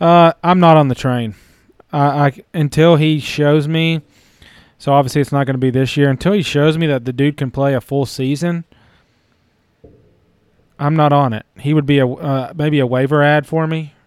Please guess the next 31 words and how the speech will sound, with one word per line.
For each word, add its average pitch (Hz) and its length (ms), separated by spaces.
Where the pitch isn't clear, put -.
a 147 60
free 135 260
agent 139 300
ad, 147 300
but 143 100
I'm 139 160
not 147 180
on 147 120
the 127 60
train. 139 400
It, 165 240
there 170 180
is 180 140
some 165 180
intrigue 165 440
'cause 143 180
of 135 80
his 123 160
skill 139 300
set. 156 360
The, 123 160
the 139 160
dude's 160 280
got 156 220
the 120 80
talent. 160 500
Um, 123 600
they've 127 160
lost 139 280
Gronk 139 380
now. 135 480